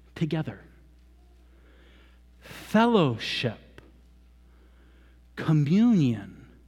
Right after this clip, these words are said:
concord, part, agreement.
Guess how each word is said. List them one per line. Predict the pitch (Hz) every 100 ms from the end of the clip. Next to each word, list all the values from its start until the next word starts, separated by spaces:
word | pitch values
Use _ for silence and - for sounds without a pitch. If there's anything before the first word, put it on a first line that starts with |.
| _ _ _ - - - _ _ _ _
concord, | - - 214 226 214 - - 139 104 - - - - - _ - - - _ _ _ _ _ _ _ _ _ _ _ _ _ _ _ _ _ _ _ _ _
part, | - 151 98 - - - - - _ _ _ _ _ _ _ _ _ _ _ _ _ _ _ _ _ _ _ _ _ _
agreement. | 120 107 110 123 127 131 117 92 - - -